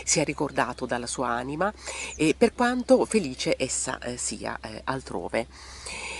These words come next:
E, ehm, questo giorno sarà quello che sceglieremo per l'evocazione, e a cui, mm, ci si preparerà durante un periodo di quattordici giorni.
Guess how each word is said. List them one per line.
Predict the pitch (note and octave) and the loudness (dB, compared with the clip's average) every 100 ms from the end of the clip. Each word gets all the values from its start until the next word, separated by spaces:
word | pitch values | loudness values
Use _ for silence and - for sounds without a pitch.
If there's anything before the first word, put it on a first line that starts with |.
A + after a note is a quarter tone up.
| - | 2
E, | - G#3 - F#3 F#3 | 6 6 6 2 2
ehm, | F3+ E3+ F3 | 2 2 2
questo | A#3+ A3+ | 2 2
giorno | C4 C#4 A3 | 4 4 4
sarà | B3 A3 | 2 0
quello | - C4 A#3+ | 2 2 4
che | G3+ | 0
sceglieremo | - A3 G#3 A#3 D4+ C4+ - | 0 2 2 2 2 0 0
per | A3+ G#3+ | -4 0
l'evocazione, | G#3 - F#3 A3 G#3 F3 - - G#2+ F#2+ G2 A2+ - - - | 2 4 4 2 0 -4 -4 -4 -4 -2 0 -2 -2 -6 0
e | - D#3 | 4 4
a | - | 2
cui, | - C4 B3+ - | 2 6 6 4
mm, | F3 E3+ | 2 2
ci | A3 | 2
si | A3 | 2
preparerà | - G#3+ - G#3 C3+ G#2+ | 2 0 -2 0 2 2
durante | F3 F#3 G#2 A2+ | 2 0 -2 -2
un | C#3+ F3+ | -2 0
periodo | C4+ B2+ A2 B2 | -2 -2 -2 -4
di | C3+ | -6
quattordici | - G#3 - F#2+ - A#2+ D3+ | -4 -4 -2 -4 -4 -10 -6
giorni. | A2+ F2+ G#2+ G#2 | -4 -4 -4 -4